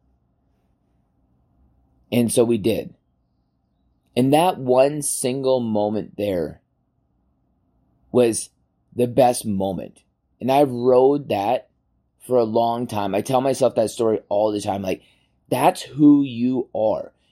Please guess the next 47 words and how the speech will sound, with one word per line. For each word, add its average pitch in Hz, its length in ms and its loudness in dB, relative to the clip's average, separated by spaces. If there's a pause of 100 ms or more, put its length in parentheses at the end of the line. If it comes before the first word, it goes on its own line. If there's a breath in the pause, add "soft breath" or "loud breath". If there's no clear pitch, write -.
You're 131 200 2
a - 40 -4
person 165 640 0 (280)
who 123 180 -6
can 107 280 -4
get 95 380 -4
broken 131 540 0
down. 117 420 -2 (480)
You're 131 220 2
a 110 80 0
person 123 320 -2
who 117 160 -4
can 113 160 -4
get 98 320 -6
beat 127 320 -2
down. 110 280 0
You're 139 180 4
a 170 40 4
person 147 420 -4
who 147 100 -8
can 117 160 -2
throw 139 400 -2
yourself 123 760 -2
under 123 240 -2
the 104 120 -4
bus. 101 420 -6 (640)
But - 120 -8
you're 156 120 8
also 185 180 0
the 156 140 -2
same 139 240 -4
person 123 320 -2
that's 113 180 -6
going 113 280 -2
to 104 120 -2 (300 soft breath)
not 113 280 -2
stew 127 540 -2
or 104 100 2
dwell 101 400 -2
about 90 260 -4
it, - 120 -12 (200 soft breath)
not 131 300 -2
bitch 139 240 4
and 104 120 -10
complain 110 460 -6
about 92 240 -8
it. 82 100 -8